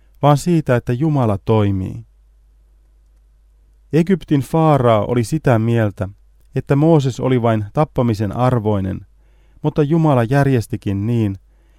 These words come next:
että Mooseksesta tuli tämän Faaraon tyttären adoptoima poika. Näemme myös sen, miten Jumala toimii myös inhimillisten tunteiden välityksellä. Faaraon tyttären sääli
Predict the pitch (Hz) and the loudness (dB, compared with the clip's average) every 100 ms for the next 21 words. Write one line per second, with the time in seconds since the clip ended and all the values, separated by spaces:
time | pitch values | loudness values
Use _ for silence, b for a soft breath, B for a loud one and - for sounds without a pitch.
0 | _ 135 - 131 143 160 127 120 117 104 | _ -2 0 0 2 2 0 -4 -6 -8
1 | - 101 - _ 127 123 - 156 156 117 | -8 -8 -8 _ -4 -2 0 0 2 0
2 | - 131 120 110 101 98 135 131 - 104 | -2 0 0 0 -2 -2 -6 -6 -6 -6
3 | 98 90 110 117 107 - 98 92 - 117 | -4 -6 -4 -2 -4 -6 -8 -8 -6 -4
4 | 107 92 - - _ _ _ _ _ _ | -2 -4 -12 -20 _ _ _ _ _ _
5 | _ _ _ _ _ _ 131 156 165 156 | _ _ _ _ _ _ 4 4 6 4
6 | 156 147 - 165 160 120 104 _ _ _ | 4 2 -2 0 0 0 -6 _ _ _
7 | _ 131 139 135 160 156 131 110 - 139 | _ -2 0 0 0 2 2 0 0 2
8 | 135 120 110 113 135 135 - 175 151 123 | 2 2 -2 -2 -2 -2 -2 0 0 0
9 | 113 110 - 120 151 147 120 101 98 98 | 0 -2 -4 -4 -2 -2 0 -2 -2 -2
10 | 110 110 107 - - 92 - - _ _ | -2 -2 -4 -10 -12 -12 -14 -20 _ _
11 | _ _ _ _ _ _ 147 156 151 135 | _ _ _ _ _ _ 2 4 4 2
12 | 123 160 - 127 110 92 - 135 135 110 | 2 -2 0 -2 0 -2 -2 0 0 -2
13 | 107 | -4